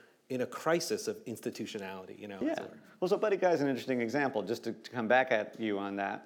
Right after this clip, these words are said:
Speaker 2: and say, um, he was liberated to do what he always wanted to do, which is he didn't want to, he didn't specifically want to be a blues man. He wanted to go outside the boundaries of whatever genre he was playing in, to get over the fence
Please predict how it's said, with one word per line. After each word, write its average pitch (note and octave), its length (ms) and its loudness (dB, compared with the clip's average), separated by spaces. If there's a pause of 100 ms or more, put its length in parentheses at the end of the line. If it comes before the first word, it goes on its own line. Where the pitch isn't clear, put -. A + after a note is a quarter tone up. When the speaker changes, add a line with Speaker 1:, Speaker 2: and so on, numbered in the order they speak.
Speaker 2:
and G#2+ 160 -8
say, G#2+ 440 0 (100)
um, G#2 320 -6 (400)
he F#3+ 160 2
was D#3+ 120 4
liberated C3+ 580 6
to B2+ 40 -2
do A#2+ 180 0
what A2+ 140 2
he G#2+ 80 0
always A2 300 0
wanted G#2 320 -8
to G#2+ 80 -10
do, F#2 280 -8 (580)
which A2+ 200 -4
is G#2 320 -4
he C#3 140 -2
didn't D#3+ 260 2
want B2+ 160 0
to, - 80 -8 (420)
he F3 60 0
didn't G3 200 0
specifically - 440 -4
want G#2+ 180 -2
to F#2+ 60 -6
be G#2 80 -4
a G#2 60 -2
blues A2 320 -2
man. G2 260 -8
He C3+ 80 -2
wanted C3 360 -2
to A#2 100 -6
go B2 400 0
outside A2+ 580 0
the A2 60 -4
boundaries G#2 520 -2
of F#2+ 100 -8
whatever G2+ 280 -2
genre G#2 340 -6
he G#2+ 120 -6
was G2 180 -8
playing G#2 360 -6
in, G2+ 160 -8
to A2 60 -10
get G#2+ 140 0
over B2 220 0
the A2+ 80 -4
fence A2 480 -6